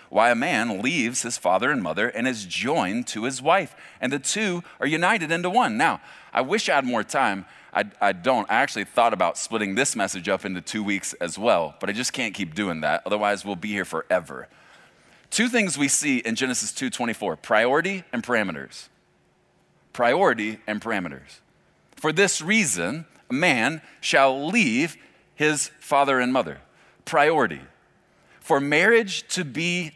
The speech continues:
honoring to God, it must take priority above everything but God.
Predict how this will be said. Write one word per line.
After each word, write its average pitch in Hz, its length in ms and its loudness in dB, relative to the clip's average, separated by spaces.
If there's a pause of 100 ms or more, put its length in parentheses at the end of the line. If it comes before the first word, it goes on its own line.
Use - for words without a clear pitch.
(140)
honoring 160 500 2
to 151 140 -2
God, 123 480 4
it 117 160 0
must 143 400 2
take 143 260 -2
priority 160 680 2
above 120 360 4
everything 143 1040 0
but 107 320 2
God. 78 300 2